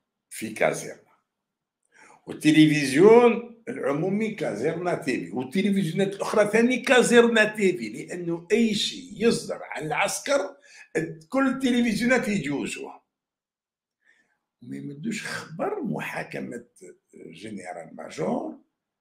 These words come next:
مع جنرال واحد آخر، جنرال ما تانيش اسمه،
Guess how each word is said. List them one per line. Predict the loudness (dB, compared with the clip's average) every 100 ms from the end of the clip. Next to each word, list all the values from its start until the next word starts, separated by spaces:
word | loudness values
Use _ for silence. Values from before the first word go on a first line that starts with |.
| _ _ _ _ _ -14
مع | -12 -8 -6 -2 2 2 2 -2 -10 _ _ _ _ _ _ _ -12
جنرال | -8 -8 -8 -8 -10 -10
واحد | -14 -8
آخر، | -8 -6 -6 -8
جنرال | -10 -14 -14 -10 -10 -10
ما | -12 -16 -20 -20 _ _ _ _ _ _ _ _ _ _ _ _ _ _ _ _ _ _ _ _ _ _ _ _
تانيش | -20 -14 -14 -12
اسمه، | -12 -10 -6 -6 -6